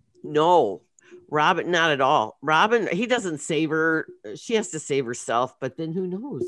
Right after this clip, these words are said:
You know, I mean, it's hard. I mean, grief is a very personal thing, but I think because we've been through self, uh,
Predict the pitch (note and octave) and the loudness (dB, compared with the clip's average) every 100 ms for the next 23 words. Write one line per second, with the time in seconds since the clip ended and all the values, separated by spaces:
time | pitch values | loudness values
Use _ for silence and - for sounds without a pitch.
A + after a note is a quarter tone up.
0 | F4+ - C#3+ B2+ C#3+ _ - - - - | -10 -14 -10 -10 -12 _ -16 -14 -14 -4
1 | F#3 F3+ F3 D#3+ A3 - F3 - F3+ F#3 | 0 2 2 0 -2 0 0 2 0 2
2 | F3 D#3+ G3+ D#4+ - G3 E3 D3+ E3 E3+ | 0 0 0 0 0 0 0 2 2 2
3 | F#3 D#3+ D3+ F#3 E3+ F#3+ E3+ F3+ G#3+ A3+ | -2 0 -2 -2 -2 0 0 2 0 0
4 | G#3+ F3+ F#3+ F3 E3+ D#3 E3+ E3 - D#3+ | -6 -6 -2 -2 -2 -2 -2 -4 -2 -4
5 | D3+ - - _ _ _ _ _ _ _ | -4 -10 -20 _ _ _ _ _ _ _
6 | - F#3+ F3+ E3+ E3+ - D#3 | -2 0 2 2 2 0 0